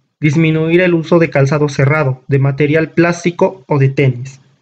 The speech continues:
Mantener las uñas con un corte y limado frecuente. Y en general, tener una buena higiene personal. Las personas con padecimientos adyacentes como diabetes, V I H, insuficiencia renal, psoriasis,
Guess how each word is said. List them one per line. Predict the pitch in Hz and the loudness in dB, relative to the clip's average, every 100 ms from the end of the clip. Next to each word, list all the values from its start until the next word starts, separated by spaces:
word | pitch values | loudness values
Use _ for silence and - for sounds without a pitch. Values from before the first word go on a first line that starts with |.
| _ _ _ _ _ _ | _ _ _ _ _ _
Mantener | 156 147 156 165 170 | -4 -2 -2 0 0
las | 165 170 | -2 -2
uñas | 196 190 185 180 | -2 0 0 0
con | 160 | -2
un | 156 165 | 0 0
corte | 175 165 165 - | 0 0 -2 -4
y | - | 0
limado | 139 135 131 139 | 4 4 4 2
frecuente. | 139 139 175 170 160 135 - _ _ _ _ - | 0 0 0 0 0 -4 -4 _ _ _ _ -2
Y | 175 | 0
en | 196 | 0
general, | 214 208 190 190 208 - | 0 2 2 2 -2 -8
tener | - 175 185 | -2 0 2
una | 190 180 | 2 0
buena | 165 170 | 2 0
higiene | 156 - 156 139 | 0 0 -2 0
personal. | - 123 139 123 117 - - _ _ _ _ _ _ _ _ _ _ | -2 -2 0 -2 -4 -10 -14 _ _ _ _ _ _ _ _ _ _
Las | - 156 | -2 0
personas | 175 160 202 202 | 0 0 0 0
con | 202 | 0
padecimientos | 196 170 156 156 160 165 | 0 0 0 -2 -2 -2
adyacentes | 160 139 139 135 151 147 - | -2 -2 -2 0 -2 -2 -6
como | 151 143 139 | -2 0 2
diabetes, | 131 131 147 143 139 131 | 2 2 -2 -4 -6 -2
V | 139 151 | -2 0
I | 156 | 0
H, | 151 - 143 - | -2 -4 -10 -8
insuficiencia | 143 139 139 139 165 160 156 | -8 -6 -6 -4 -4 -4 -4
renal, | 143 139 143 139 - _ _ | -2 -2 -4 -6 -14 _ _
psoriasis, | - 151 151 180 175 190 190 | -2 0 0 -2 -4 -8 -10